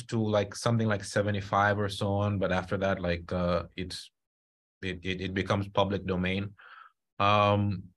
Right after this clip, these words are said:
so can you use someone else's work in copywriting? In legal terms, no,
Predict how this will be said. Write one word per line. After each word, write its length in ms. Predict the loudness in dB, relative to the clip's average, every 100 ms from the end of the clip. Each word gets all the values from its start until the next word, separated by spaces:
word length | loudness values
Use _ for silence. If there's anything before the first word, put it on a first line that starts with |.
| _ _ _
so 200 | -2 0
can 260 | 2 4 6
you 120 | 6
use 520 | 8 8 6 4 -2
someone 400 | 0 2 4 4
else's 840 | 4 2 0 -2 0 0 -2 -4 -8
work 460 | -8 0 4 4 4
in 160 | 0
copywriting? 880 | 2 2 4 6 8 8 6 2 0 -4 _ _ _ _ _ _ _ _ _
In 300 | 2 4 4
legal 400 | 4 4 6 4
terms, 480 | 4 4 4 4 0
no, 600 | 0 0 2 0 0 -2